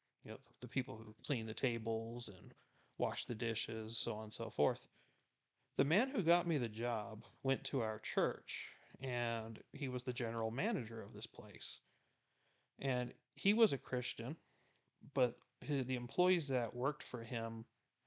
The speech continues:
were very lost, very,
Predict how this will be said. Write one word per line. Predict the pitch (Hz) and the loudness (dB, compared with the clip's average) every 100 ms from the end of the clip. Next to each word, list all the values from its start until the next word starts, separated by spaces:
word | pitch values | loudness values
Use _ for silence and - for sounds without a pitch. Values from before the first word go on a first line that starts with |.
| _ _ _ | _ _ _
were | - 127 117 107 | 0 0 0 -2
very | 117 123 117 | 2 4 2
lost, | 110 110 107 127 - - - - | 0 -4 -4 -8 -10 -14 -16 -16
very, | 123 123 123 120 117 110 | -6 -2 0 0 -4 -6